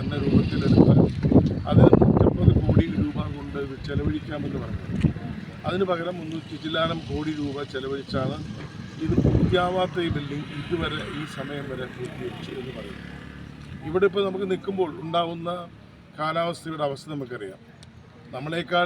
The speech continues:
രൂക്ഷമാണ് പാവപ്പെട്ട മൃഗങ്ങൾ. മൃഗങ്ങൾക്ക് നിൽക്കാൻ കഴിയുന്നില്ല, അവർക്ക് കുടിക്കാൻ ആവശ്യമായ വെള്ളം കൊടുക്കാൻ കഴിയുന്നില്ല, അവ-,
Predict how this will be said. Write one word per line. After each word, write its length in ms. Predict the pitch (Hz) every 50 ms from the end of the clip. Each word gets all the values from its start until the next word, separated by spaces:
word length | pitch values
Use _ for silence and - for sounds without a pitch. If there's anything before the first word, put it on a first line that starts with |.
| 160
രൂക്ഷമാണ് 520 | 151 156 160 143 - 180 175 165 156 151 151 135 139
പാവപ്പെട്ട 380 | 135 139 139 139 147 139 131 147 139
മൃഗങ്ങൾ. 400 | 139 127 120 131 131 117 98 90 - - - - - - - - - - - -
മൃഗങ്ങൾക്ക് 540 | 139 139 147 156 151 156 151 135 - 156 147 139
നിൽക്കാൻ 240 | 131 - 143 143 143 143
കഴിയുന്നില്ല, 400 | 139 135 135 135 131 123 120 110 98 - - - - - - - - - - - 139
അവർക്ക് 260 | 143 160 156 151 151 - 151
കുടിക്കാൻ 340 | 147 147 139 131 165 156 151 139
ആവശ്യമായ 360 | 147 143 - 151 143 139 139 135 131
വെള്ളം 220 | 131 135 147 147 147
കൊടുക്കാൻ 300 | 143 139 - 139 139 139 131
കഴിയുന്നില്ല, 420 | 135 131 131 135 123 - - - - - - - - - - - - - - - 127
അവ-, 160 | 135 139 165